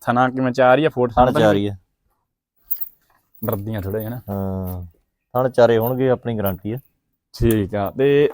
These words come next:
Speaker 1: ਆਹ ਵਾਲੀ ਬਈ, ਇਹਦੀ ਉਮਰ ਕਿੰਨੀ ਆ?
Speaker 2: ਇਹ ਵੀ ਖੀਰੀ ਆ।
Speaker 1: ਠੀਕ ਆ, ਮੂੰਹੋਂ ਖੀਰੀ ਆ ਦੰਦੋਂ?
Speaker 2: ਹਾਂ, ਇਹ ਵੀ ਹੈਗੀ ਆ ਸਾਲ ਦੀ ਵਸਣ ਲਾ ਲਓ ਜਾਂ ਗਿਆਰਾਂ ਮਹੀਨੇ ਦੀ ਲਾ ਲਓ।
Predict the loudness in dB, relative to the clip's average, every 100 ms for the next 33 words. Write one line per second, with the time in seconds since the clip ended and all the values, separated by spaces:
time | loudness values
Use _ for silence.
0 | -4 4 8 10 8 8 6 4 2 -2
1 | _ _ _ 6 8 8 4 2 2 0
2 | -6 -4 -2 -2 -2 0 2 4 6 6
3 | 4 -4 _ _ _ _ _ _ 4 4
4 | 2 -2 _ _ _ _ 4 6 6 6
5 | 4 6 6 4 2 0 -2 0 4 4
6 | 2 0 2 4 8 10 10 8 8 6
7 | 6 4 4 6 8 8 8 8 10 12
8 | 10 10 8 6 -2 2 4 2 2 4
9 | 4 2 2 4 4 4 2 -2 0 0